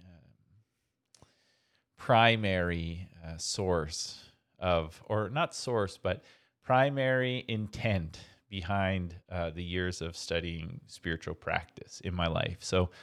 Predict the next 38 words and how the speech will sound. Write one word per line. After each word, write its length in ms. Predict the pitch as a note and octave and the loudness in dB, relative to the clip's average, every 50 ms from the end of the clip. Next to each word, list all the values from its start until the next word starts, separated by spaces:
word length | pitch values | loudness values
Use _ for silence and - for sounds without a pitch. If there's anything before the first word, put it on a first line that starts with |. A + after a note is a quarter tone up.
| - - - - - - - - - - - - | -18 -18 -16 -16 -16 -16 -16 -16 -18 -18 -16 -8
so 260 | - - A#2+ A#2+ - - | 2 4 4 4 4 4
meditation 600 | C#3+ D3+ D#3 D#3+ F3 D3+ E3 E3 D#3 - D#3+ C3 | 4 6 8 8 8 6 4 2 2 2 0 -2
is 100 | A2 A2 | -2 0
the 100 | A2+ G#2+ | 0 -2
experience 840 | G#2 - - - - - D#3 F3 G3+ F#3+ D3+ B2 A2 G#2+ G#2 - | 0 0 -2 -2 0 2 2 4 4 4 2 2 2 0 0 0
of 160 | G#2+ F#2+ F2 G2 | -2 -2 -2 -2
expanded 500 | - - - - F#2+ F#2 F2+ F#2 F#2 F#2 | -6 -6 -2 0 0 2 2 0 0 -2
awareness, 560 | F2 E2+ E2+ F2 F2 F2 F2+ F2+ F2+ - - - | -2 -2 -2 -2 -2 -2 -2 -4 -4 -6 -10 -6
and 220 | - G#2+ G2+ G2 G2 | -2 -2 0 2 2
I 100 | F#2+ F#2+ | 2 2
was 160 | G2 G2 G2 | 0 -2 -2
looking 320 | G2 G2 F#2+ - G2+ F#2+ | -4 -6 -6 -6 -8 -10
for 140 | F2 - F#2 | -4 -4 -4
people 240 | - - F2+ E2+ F2+ | -4 -4 -6 -4 -4
who 160 | D#2+ F2+ E2 | -4 -4 -4
were 140 | D#2+ D#2+ E2 | -2 -2 -2
experiencing 760 | E2 - - - - D3 C#3+ C#3 C3+ A#2+ A2+ - A2+ G#2 G2+ | -4 -4 -6 -6 -2 0 0 0 0 -2 -4 -4 -4 -4 -2
expanded 560 | G2 G2 G2 - - - F#2+ F#2 F2+ F2+ F2+ | -4 -6 -6 -8 -6 -2 0 0 0 0 -2
awareness. 580 | F2+ E2 E2+ E2+ E2+ F2 F2 E2+ F2 E2+ - - - - | -6 -4 -2 -2 0 0 0 -2 -4 -4 -6 -8 0 2
I've 160 | A#2 C#3 - | 2 4 4
had, 360 | - G#3 F#3+ F3 E3 - - _ _ _ _ _ _ - | 4 4 4 4 2 0 -10 _ _ _ _ _ _ -8
I 60 | C3 | -6
had 320 | B2 B2 D#3 C3+ G2+ - - | 0 2 2 2 2 -2 -8
tastes 480 | - - - C3 D3 D3 - - - | -8 -4 -2 -2 -2 -2 -4 -6 -2
of 160 | - D#3 D3 D#3 | -2 0 2 4
it 220 | D#3 D#3+ D#3 - | 2 2 2 -2
as 260 | - G#2 G#2+ G#2 G2+ - | -4 -2 -2 -2 0 0
a, 220 | F#2+ F#2 F#2 F#2+ - | 0 0 0 -2 -4
as 180 | - F#2+ F#2 F2+ | -4 -4 -2 -2
a 60 | F#2 | -4
child, 480 | - - - D#2 G2 A2 A2+ B2 B2 - | -6 0 2 4 6 6 6 4 2 -2
especially 760 | A2 - - - A#2 A2+ - - A#2+ G#2 G2 F#2 F2+ F2+ - - | -6 -6 0 0 2 2 2 0 -2 -2 0 -2 -2 -4 -6 -4
in, 340 | F#2+ F#2 E2+ E2+ F2 D#2+ - - - - | -4 -4 -2 -4 -6 -8 -10 -12 -8 -6
uh, 140 | E2+ D#2 C2 B1+ | -6 -6 -4 -4
music, 480 | D#2+ F2 F#2 G#2 A2 F#3 G3+ - - - - - | -2 2 2 2 2 2 0 -2 -4 -12 -12 -12
listening 320 | E2 - - - D#2 E2+ | -10 -10 -8 -10 -10 -10
to 100 | - - | -10 -10
music, 520 | E2 F2+ A2 C3 C#3 C3+ C#3 C3+ B2 - | -8 -4 -2 -2 0 0 0 -2 -2 -6